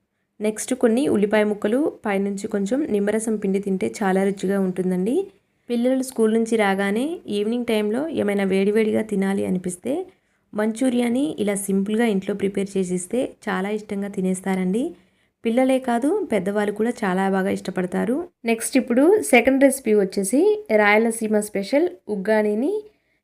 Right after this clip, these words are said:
చాలా సింపుల్గా ఎలా ప్రిపేర్ చేయాలో ఇప్పుడు చూపిస్తాను. ఈ ఉగ్గాని తయారు చేయడానికి ఎక్కువ టైమ్ కూడా పట్టదండి. ముందుగా మరమరాల్ని పెద్ద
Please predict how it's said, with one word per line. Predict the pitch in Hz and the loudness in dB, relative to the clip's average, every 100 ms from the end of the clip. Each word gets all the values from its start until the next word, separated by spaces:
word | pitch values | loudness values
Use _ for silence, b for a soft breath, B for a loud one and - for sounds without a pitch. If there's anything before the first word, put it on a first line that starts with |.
| _ | _
చాలా | - 220 254 | 0 4 4
సింపుల్గా | 269 262 247 247 294 349 | 2 0 0 2 2 4
ఎలా | 226 202 | 4 4
ప్రిపేర్ | 202 190 196 - | 2 0 0 2
చేయాలో | 190 185 214 320 - | 4 4 4 2 2
ఇప్పుడు | 214 185 | -2 0
చూపిస్తాను. | 196 180 190 190 190 233 381 440 b b b b - | 0 2 0 0 0 2 0 -2 b b b b -4
ఈ | 262 | 0
ఉగ్గాని | 262 208 247 269 269 | 0 2 2 2 4
తయారు | 240 220 220 | 4 4 2
చేయడానికి | 220 220 214 285 320 - | 2 4 4 2 2 0
ఎక్కువ | 202 202 | 0 2
టైమ్ | 196 185 196 | 4 4 4
కూడా | 214 214 | 0 0
పట్టదండి. | 185 185 185 185 262 440 453 _ 226 | 0 2 4 4 4 2 -2 _ -2
ముందుగా | 240 262 285 370 440 | 0 2 0 -2 -4
మరమరాల్ని | 214 208 220 233 233 220 254 359 - _ - | 0 0 2 0 2 2 0 -2 -6 _ -6
పెద్ద | 190 | -4